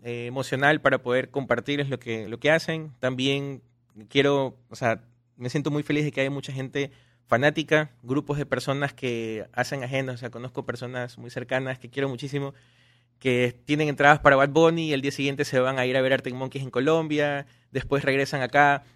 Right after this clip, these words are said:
y como que es algo que realmente es una, un, un lifestyle, es una forma de vida.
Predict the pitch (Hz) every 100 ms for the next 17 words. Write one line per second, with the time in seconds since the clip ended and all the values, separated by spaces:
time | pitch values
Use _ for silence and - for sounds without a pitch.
0 | _ _ _ - 117 135 123 123 123 120
1 | 117 - _ - 151 160 185 180 156 156
2 | 170 175 180 175 175 165 - 170 175 160
3 | 156 208 208 - 160 185 170 - 190 190
4 | 160 147 123 110